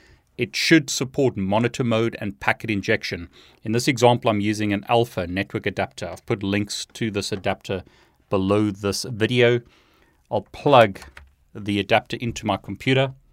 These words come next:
And in Windows, I'm asked, do I want to connect this to the virtual machine or to the host? I'm gonna connect it to the virtual machine.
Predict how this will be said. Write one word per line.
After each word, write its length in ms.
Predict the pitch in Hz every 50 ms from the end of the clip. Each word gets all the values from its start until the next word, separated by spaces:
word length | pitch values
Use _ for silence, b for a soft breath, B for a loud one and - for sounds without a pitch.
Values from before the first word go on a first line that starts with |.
| _ _ _ _ _ _ _ _ _ - - -
And 180 | 113 110 110 110
in 200 | 151 147 143 117
Windows, 480 | 117 123 127 120 120 117 117 113 113
I'm 160 | 101 98 -
asked, 500 | - 107 107 107 - - - - 120 -
do 100 | - 117
I 60 | 117 117
want 180 | 117 117 110
to 60 | 107
connect 540 | - - 107 104 104 104 98 - - - - -
this 400 | 117 110 98 101 95 - - -
to 200 | - - 139 123
the 100 | 117 98
virtual 360 | 92 101 98 - - - 98
machine 440 | 98 92 - - - 101 95 92 92
or 100 | 90 - -
to 100 | - 101
the 160 | 90 95 92
host? 380 | - 117 123 120 - - - - _ _ _ _ _ _ _ _ _ - - -
I'm 120 | 110 104
gonna 140 | 104 98 95
connect 440 | - - - 101 101 104 - - -
it 140 | 110 - - - - -
to 180 | - 120 110 101
the 140 | 98 95
virtual 400 | 87 - 101 98 - - - 95
machine. 420 | 92 90 - - - 113 92 85